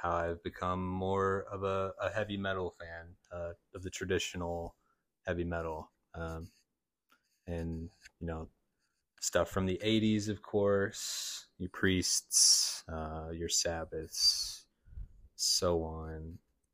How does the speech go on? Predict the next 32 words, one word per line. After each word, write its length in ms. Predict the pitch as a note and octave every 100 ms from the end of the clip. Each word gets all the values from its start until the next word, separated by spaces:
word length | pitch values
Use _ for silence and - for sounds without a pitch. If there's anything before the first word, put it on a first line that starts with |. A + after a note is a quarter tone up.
| - E2
Um, 520 | D#2+ D#2+ D#2+ D#2+ F#2+ _ _ _ _ _ _ _ _ _ -
and 100 | F#2+
I 100 | F#2
also 340 | F#2+ - G#2+
love 260 | G2 G2+ G2+
bands 340 | G#2+ A2 G#2+
that 120 | G#2+ G#2
are 120 | G2+ -
continuing 520 | A2+ G#2 A2 A2 G#2+
to 60 | F#2+
do 120 | G2
that 180 | G2+ F#2+
style 340 | - G2 G2 F#2+
today 360 | - F2+ G2+
with 240 | G2 F2+ -
more, 500 | F#2+ F#2+ F#2 F#2 F#2
you 80 | G#2+
know, 120 | F#2 F2
modern 440 | F2 F2 F2+ F2+
and 120 | E2+ E2
polished 440 | F2 F2 E2+ -
production. 640 | F#2 E2 E2 - G#2+ A2 - _ - _ _ _ -
I 80 | G2
just, 260 | F#2 - -
yeah, 120 | E2 F#2
I 40 | G2
love 200 | F#2+ F#2
all 200 | F2+ F2
of 60 |
that 180 | E2 E2
shit. 280 | - F2 D#2+ _ _ _ _ _ _ _
Um, 460 | F2 E2+ E2+ E2